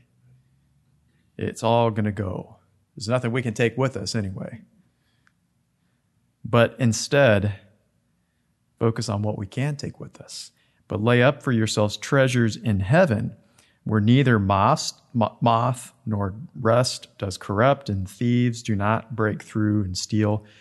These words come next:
And here's the key, verse twenty-one, "For where your treasure is, there your heart will be also."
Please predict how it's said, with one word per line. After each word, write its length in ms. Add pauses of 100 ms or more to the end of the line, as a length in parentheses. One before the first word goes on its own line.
(680)
And 100
here's 320
the 100
key, 460 (360)
verse 180
twenty-one, 540 (220)
"For 140
where 320
your 200
treasure 560
is, 460 (720)
there 200
your 180
heart 340
will 140
be 140
also." 500